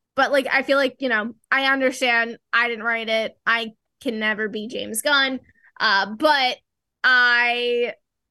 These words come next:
was happy that he included, now, I don't ever use his character name, and I don't use the actor's name either, which is also his brother, but, uh, Kirk.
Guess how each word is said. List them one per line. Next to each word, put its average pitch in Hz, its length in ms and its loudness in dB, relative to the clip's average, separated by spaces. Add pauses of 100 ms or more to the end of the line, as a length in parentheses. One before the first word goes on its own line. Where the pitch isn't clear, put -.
(200)
was 277 160 -2
happy 285 380 -2
that 240 240 0
he 247 260 -12
included, 233 720 -4
now, 226 380 -2 (180)
I 240 220 0
don't 240 320 2
ever 240 200 2
use 254 280 -2
his 370 200 -4 (240)
character 220 400 -2
name, 214 420 -4 (120)
and 254 100 -4
I 254 60 0
don't 277 200 2
use 302 180 -2
the 320 100 -2
actor's 294 420 -2
name 277 240 -4
either, 208 440 -2
which 226 240 -6
is 226 300 -6 (260)
also 254 240 -4
his 233 180 -6
brother, 196 340 -6
but, 220 280 -4 (380)
uh, 247 180 2
Kirk. - 520 0